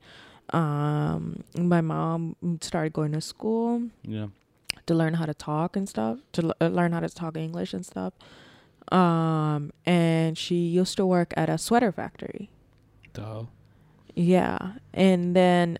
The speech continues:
Speaker 1: um,
Speaker 2: Mom used to work at a sweater factory?
Speaker 1: Yeah, in New York. Yeah. Th-, she used to
Speaker 2: In New York?
Speaker 1: Yes, in New York. She used to work at a sweater factory.
Speaker 2: So when'd you come to Michigan?
Speaker 1: I forgot what they did.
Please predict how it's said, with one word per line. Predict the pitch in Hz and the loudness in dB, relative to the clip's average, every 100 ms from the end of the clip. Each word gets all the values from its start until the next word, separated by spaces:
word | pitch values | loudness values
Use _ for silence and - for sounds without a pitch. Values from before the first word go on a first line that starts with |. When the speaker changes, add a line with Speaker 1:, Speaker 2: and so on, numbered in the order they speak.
| - | 0
Speaker 1:
um, | 170 175 170 165 170 170 160 - _ _ _ _ _ _ - | 4 4 4 2 0 -2 -8 -14 _ _ _ _ _ _ -4
Speaker 2:
Mom | 123 220 | 0 2
used | 233 | 2
to | |
work | 233 208 | 2 0
at | 110 | -4
a | |
sweater | - 135 190 | -4 -2 -2
factory? | 220 220 240 233 - | -4 -6 -6 -8 -4
Speaker 1:
Yeah, | 202 202 208 | -2 0 2
in | 220 180 | 2 2
New | |
York. | 180 208 262 - - | 0 2 0 -2 -2
Yeah. | 202 226 196 180 - | 2 2 2 0 -4
Th-, | 170 - - | -6 -8 -6
she | - 208 | -2 0
used | 220 - - | 0 0 0
to | 247 240 | 2 2
Speaker 2:
In | - 120 | -2 -2
New | 107 | -2
York? | 101 127 147 - - - | 4 4 4 0 -14 -14
Speaker 1:
Yes, | - 185 170 - | 2 2 2 -2
in | - 180 | -8 -4
New | 180 | 0
York. | 202 190 | 0 0
She | - | -2
used | 190 - | -4 -2
to | |
work | 190 180 | -2 0
at | 175 | -2
a | 160 | -4
sweater | - 202 220 190 | -4 0 2 0
factory. | - 156 | -4 -8
Speaker 2:
So | - | 0
when'd | 139 139 | 0 2
you | |
come | 143 | 2
to | 139 | 2
Michigan? | 156 107 - - _ _ | 0 -4 -10 -14 _ _
Speaker 1:
I | 185 | -4
forgot | 180 208 226 226 | -2 2 4 4
what | 220 | 2
they | 170 | 0
did. | 160 175 | 0 -4